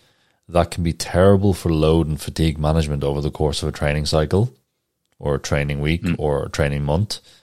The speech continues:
Speaker 1: Whereas it's
Speaker 2: Mm.
Speaker 1: like, oh, you're doing, you're basically just going beyond failure. If you imagine it takes, like, whatever amount of force to elevate your shoulder to the correct position, regardless of what you're doing in your handstands,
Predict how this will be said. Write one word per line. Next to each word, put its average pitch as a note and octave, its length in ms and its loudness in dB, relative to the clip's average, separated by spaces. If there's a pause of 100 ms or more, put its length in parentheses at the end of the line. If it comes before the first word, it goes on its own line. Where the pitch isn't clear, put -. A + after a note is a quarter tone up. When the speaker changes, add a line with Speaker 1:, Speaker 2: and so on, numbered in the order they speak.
(440)
Speaker 1:
Whereas D#2+ 280 4
it's E2+ 120 4
Speaker 2:
Mm. F2 40 4
Speaker 1:
like, D#2+ 180 2
oh, F2 240 6
you're D#2 160 0
doing, F2 520 2 (640)
you're F#2+ 100 -6
basically G2+ 300 8
just F2+ 100 4
going E2+ 240 6
beyond D#2+ 340 4
failure. C#2+ 520 0 (140)
If D#2 120 -6
you E2+ 60 2
imagine F2+ 280 4
it E2 60 -4
takes, E2+ 280 0
like, D2 240 -2
whatever D#2+ 360 0
amount E2 240 0
of D2+ 60 -8
force D2+ 400 -2
to - 220 -4
elevate D#2 340 2
your - 80 -6
shoulder D2+ 320 0
to C#2+ 60 -4
the D2 60 -10
correct D#2+ 280 -2
position, D2 480 -4
regardless D#2+ 520 0
of E2 60 -2
what - 100 -4
you're D2+ 80 -6
doing D2 240 -4
in D2 100 -6
your C#2+ 100 -6
handstands, F2+ 540 0